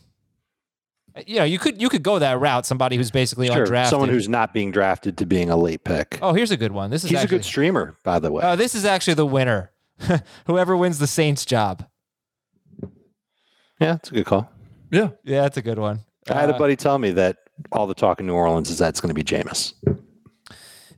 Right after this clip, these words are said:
Speaker 1: I, I, that's what Jason La Canfora reported, or I don't know if I wanna call it reported, but at least, you know, said in, in an article.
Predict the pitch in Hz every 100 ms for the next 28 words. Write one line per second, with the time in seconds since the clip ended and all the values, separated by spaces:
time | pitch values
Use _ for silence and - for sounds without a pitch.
0 | - - 131 117 127 156 - - 147 131
1 | 143 151 131 131 120 160 165 160 156 151
2 | 147 147 - 160 151 147 143 113 104 90
3 | 58 - - 120 117 107 107 107 - 113
4 | 104 - 123 127 104 107 101 113 104 -
5 | 117 98 92 - 127 120 110 107 117 110
6 | 123 131 127 131 131